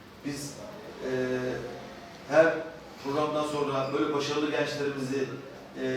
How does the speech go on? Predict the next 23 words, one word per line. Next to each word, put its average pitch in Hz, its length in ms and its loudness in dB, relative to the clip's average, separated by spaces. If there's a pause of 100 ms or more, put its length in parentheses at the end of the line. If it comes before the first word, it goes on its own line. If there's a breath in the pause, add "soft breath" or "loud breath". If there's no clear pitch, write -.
(580)
ödüllerini 147 480 0
verirken 156 440 2
gururla, 147 360 2 (360)
gurur 147 220 -2
duyuyoruz. - 320 0 (640)
E, 139 40 6 (480)
üçüncü 220 300 4
ve 196 120 4
dördüncü 214 240 10
sınıflarda 214 380 4
kategori 151 460 2
yapmışız. - 360 0 (160)
Beş 190 260 12
ve 170 60 4
altı, 160 200 6 (140)
bir 214 60 2
de 226 40 8
yedi, 214 260 6
sekizler 202 380 4 (220)
sınıflar 175 380 4
kategorisi 135 460 0
yapmışız. - 320 -4 (1080)
Üçüncü 208 320 0